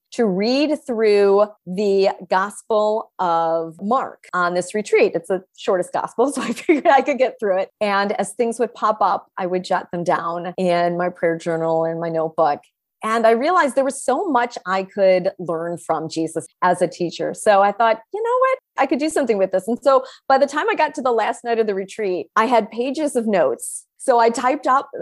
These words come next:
an outline for the book right there at the end of the retreat. And when the school year ended, I pulled it back out again and I wrote, wrote a proposal and, uh, started sending it off to publishers.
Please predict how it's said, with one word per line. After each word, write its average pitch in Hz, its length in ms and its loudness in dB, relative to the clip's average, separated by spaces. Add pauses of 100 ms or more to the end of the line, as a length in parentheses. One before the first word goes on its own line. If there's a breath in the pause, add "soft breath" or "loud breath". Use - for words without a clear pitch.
(120)
an 233 100 -4
outline 202 720 -4
for 254 100 0
the 233 120 0
book 220 440 0
right 202 280 0
there 233 340 0
at 190 120 -8
the 208 100 -2
end 202 160 -4
of 196 80 -4
the 202 80 -2
retreat. 202 600 -4 (160)
And 220 460 0
when 233 220 0
the 226 100 0
school 269 320 -6
year 269 240 2
ended, 214 480 0
I 202 140 -6
pulled 202 260 -8
it 196 80 -4
back 190 200 0
out 180 180 2
again 208 340 0
and 214 160 -2
I 180 360 0 (100)
wrote, 175 220 0
wrote 185 200 2
a 208 40 2
proposal 277 600 -2
and, 190 320 -4
uh, 196 100 2
started 214 380 -2
sending 233 240 -2
it 233 80 0
off 240 220 0
to 277 140 -4
publishers. 269 500 -6